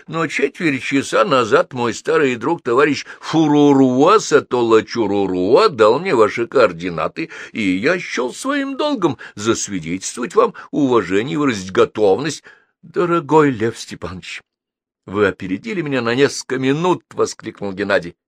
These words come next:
«То же самое я собирался сделать по отношению к вам». Так завязалась еще одна ниточка дружбы. Вот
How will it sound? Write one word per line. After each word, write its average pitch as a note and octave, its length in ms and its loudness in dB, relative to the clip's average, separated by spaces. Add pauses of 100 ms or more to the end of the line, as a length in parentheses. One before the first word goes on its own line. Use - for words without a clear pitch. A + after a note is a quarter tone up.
(280)
«То D4 220 2
же A3+ 180 -4
самое B3 460 0
я A3+ 100 6
собирался G#3+ 520 0
сделать G3+ 340 4
по G3+ 80 -4
отношению F3 560 -6
к - 80 -14
вам». A2+ 400 2 (720)
Так F#3+ 800 0 (580)
завязалась C#2 800 -6
еще C2+ 320 -10
одна C2 240 -14
ниточка D3 720 -6
дружбы. A2 420 -8 (260)
Вот - 460 0